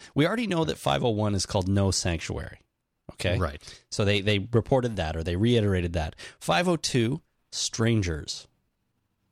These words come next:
Speaker 2: Okay.
Speaker 1: <laughs> Five oh three,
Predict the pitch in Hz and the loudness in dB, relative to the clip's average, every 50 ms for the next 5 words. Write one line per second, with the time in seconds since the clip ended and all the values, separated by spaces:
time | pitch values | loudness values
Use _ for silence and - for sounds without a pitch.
0 | _ _ _ _ _ _ _ _ _ _ _ _ _ _ _ _ _ _ - - | _ _ _ _ _ _ _ _ _ _ _ _ _ _ _ _ _ _ -16 -16
1 | - - - - 131 120 139 160 185 - - 214 - - _ - - - - - | -16 -16 -8 -6 -2 0 2 2 2 2 2 -2 -2 -2 _ -16 -14 -14 -14 -16
2 | - _ - - - 113 110 113 107 - - - 120 127 131 160 190 | -18 _ 0 2 2 4 4 2 2 0 0 2 2 2 2 2 -2